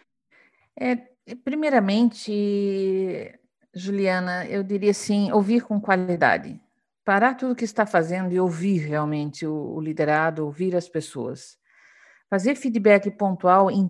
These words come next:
tudo que estiver acontecendo. Os líderes não fazem feedback, a grande maioria não faz feedback. E aí o liderado fica perdido.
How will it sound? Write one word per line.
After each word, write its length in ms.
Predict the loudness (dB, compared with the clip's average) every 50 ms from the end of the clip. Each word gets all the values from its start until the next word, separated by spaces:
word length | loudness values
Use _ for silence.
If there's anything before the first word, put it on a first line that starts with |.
| -2 _
tudo 320 | -6 -6 -6 -6 -6 -8
que 160 | -10 -6 -6 -6
estiver 600 | -6 -4 -6 -4 -2 2 2 2 2 2 0 -6 -10
acontecendo. 1040 | -10 -8 -8 -8 -4 -4 -4 -2 -2 -4 -4 -4 -4 -2 -2 -2 -2 -6 -8 -10 -16 -20 _ _ _ _ _ _ _ _ _
Os 140 | -12 -6 -2
líderes 480 | 2 2 2 6 6 4 4 4 0 -2 -8
não 280 | -10 -6 -2 -2 -2 -2
fazem 420 | 2 4 6 6 6 6 4 0
feedback, 580 | 0 -2 -4 -4 0 4 6 6 6 4 2 -4
a 40 | -6
grande 280 | -2 -2 0 0 0
maioria 380 | 0 0 2 2 0 0 0 -2
não 100 | -2 -4
faz 340 | -2 0 0 0 0 -2 -4
feedback. 560 | -8 -8 -6 -4 0 2 2 0 0 -4 -10 -20 _ _ _ _ _ _ _ _ _ _
E 180 | -4 0 2
aí 260 | 2 2 2 4 2 2
o 60 | 2
liderado 420 | 2 2 4 6 6 6 6 4
fica 240 | 2 -2 -4 -4 -2
perdido. 540 | -2 -4 -4 -4 -4 -4 -6 -6 -6 -12